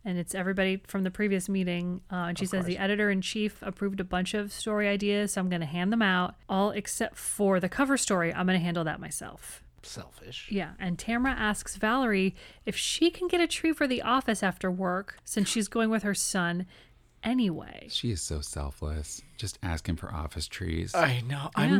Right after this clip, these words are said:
Speaker 3: When this
Speaker 1: And
Speaker 3: woman has clearly stolen her cover story,
Speaker 2: <laughs> Yeah,
Speaker 3: ask the right
Speaker 2: obviously.
Speaker 3: questions.
Speaker 2: Obviously.
Speaker 1: And I wanna point out again, there is already a Christmas tree in the conference room.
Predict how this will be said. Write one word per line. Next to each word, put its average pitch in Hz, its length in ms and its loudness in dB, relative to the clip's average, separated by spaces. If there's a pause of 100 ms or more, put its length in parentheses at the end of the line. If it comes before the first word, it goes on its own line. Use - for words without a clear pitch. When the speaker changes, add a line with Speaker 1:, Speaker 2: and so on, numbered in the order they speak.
(100)
Speaker 3:
When 110 160 10
this 117 160 10
Speaker 1:
And 113 80 10
Speaker 3:
woman 113 160 10
has 113 160 8
clearly 104 360 8
stolen 101 340 8
her 143 120 12
cover 196 340 12
story, 247 720 12
Speaker 2:
<laughs> - 40 6
Yeah, 208 200 12
Speaker 3:
ask 247 320 12
the 254 100 12
right 233 280 12
Speaker 2:
obviously. - 40 0
Speaker 3:
questions. 247 720 12
Speaker 2:
Obviously. 143 1080 8 (220)
Speaker 1:
And 220 420 4
I 190 140 2
wanna 190 160 4
point 202 200 2
out 214 100 2
again, 180 360 0
there 185 200 2
is 175 120 0 (120)
already 190 200 2
a 196 60 -2
Christmas 233 380 -2
tree 170 380 -6 (120)
in 175 180 -4
the 180 80 -4
conference 196 420 -6
room. 214 220 -16